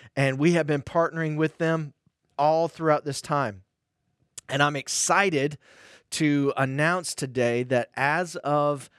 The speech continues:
September the fifth, I think, or sixth,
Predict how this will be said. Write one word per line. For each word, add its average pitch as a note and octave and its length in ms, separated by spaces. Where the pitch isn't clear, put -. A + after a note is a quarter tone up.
September E3 960
the C3 480
fifth, - 640
I D3 80
think, F3 260
or C3+ 60
sixth, - 680